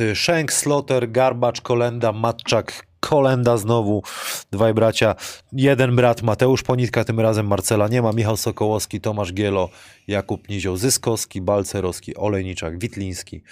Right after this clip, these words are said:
i Szymon, y, Wójcik. No, potrzeba wygrać, naprawdę potrzeba wygrać. Tutaj dzisiaj czytałem, że Schroeder będzie grał w, <laughs> w reprezentacji, y, Niemiec. No, na pewno jest chyba lepiej niż, y, jakby popatrzymy na skład, który grał na początku tych, y,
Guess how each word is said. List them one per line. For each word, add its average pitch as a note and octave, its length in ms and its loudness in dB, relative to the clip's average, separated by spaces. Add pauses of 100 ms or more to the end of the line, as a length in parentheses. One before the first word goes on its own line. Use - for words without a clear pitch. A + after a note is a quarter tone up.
(260)
i G#2+ 100 -6
Szymon, E2+ 440 -6 (480)
y, D2+ 260 -8
Wójcik. E2 480 -8
No, G2+ 200 -6 (220)
potrzeba G2 460 -6
wygrać, E2+ 400 -12
naprawdę F#2 340 -8
potrzeba F#2 400 -8
wygrać. F#2+ 400 -8
Tutaj F#2+ 240 -10
dzisiaj F2+ 200 -12
czytałem, F2+ 380 -10
że F2 100 -12
Schroeder F#2+ 420 -6
będzie F2+ 260 -10
grał F2 420 -8
w, - 80 -20 (400)
<laughs> - 500 -6
w - 40 -4
reprezentacji, D3+ 880 0 (640)
y, A#2+ 280 4 (160)
Niemiec. B2+ 420 2 (680)
No, C3+ 360 2
na D3+ 120 2
pewno D#3+ 300 2
jest D#3 220 4
chyba D3 320 2
lepiej D3+ 380 4
niż, C#3 320 0
y, B2+ 280 6
jakby A2+ 240 0
popatrzymy A#2 460 -2
na A#2 80 0
skład, - 280 -2
który A2 260 -2
grał G#2 200 0
na G#2+ 80 -4
początku G2+ 540 -4
tych, - 340 -12
y, E2 720 -8